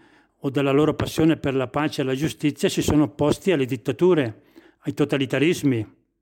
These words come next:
si sono opposti alle guerre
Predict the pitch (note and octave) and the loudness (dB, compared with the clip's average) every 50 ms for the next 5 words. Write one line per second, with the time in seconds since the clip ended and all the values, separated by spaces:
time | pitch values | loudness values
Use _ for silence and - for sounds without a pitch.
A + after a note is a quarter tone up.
0 | _ _ _ _ _ _ _ _ _ _ _ _ _ _ _ - - - _ _ | _ _ _ _ _ _ _ _ _ _ _ _ _ _ _ -20 -20 -20 _ _
1 | _ _ - - - - - D#3 D3+ C#3+ A#2 - - C3 - D#3+ C#3+ C3+ A#2+ B2+ | _ _ -10 -6 -2 0 2 2 2 2 0 -4 -8 -8 -4 -4 -4 -4 -2 -2
2 | D3+ E3+ F3 E3 C3+ B2+ B2 A#2 A2 G2+ - - _ | -2 0 0 -2 -2 -4 -8 -8 -8 -10 -14 -20 _